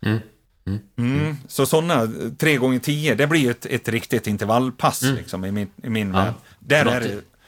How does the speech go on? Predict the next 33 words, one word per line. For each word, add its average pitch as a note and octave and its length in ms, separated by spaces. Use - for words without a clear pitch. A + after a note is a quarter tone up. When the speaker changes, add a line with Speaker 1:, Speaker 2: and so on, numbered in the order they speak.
Speaker 2:
syftet, - 680
farten, B2+ 680
Speaker 1:
Mm. A#2 200
Speaker 2:
att A#2+ 120
träna A#2 360
sig G#2+ 140
åka A2+ 240
fort, - 320
liksom, G2 300
och G2 100
träna A#2+ 280
Speaker 1:
Mm. A2 100
Speaker 2:
hjärta-lungkapacitet F#2+ 1200
och, E2 180
och F#3+ 140
mentalt A#2 600
och G2+ 140
allt G2 160
det F2+ 100
där F#2 180
då. - 160
Speaker 1:
Mm. G#2+ 180
Hur, B2 200
Speaker 2:
Men, A2+ 100
men, B2+ 140
Speaker 1:
hur B2 140
länge, A#2 400
lång A2 180
paus A#2 300
ska - 140
man F#2+ 140
köra F2+ 200
mellan, E2+ 440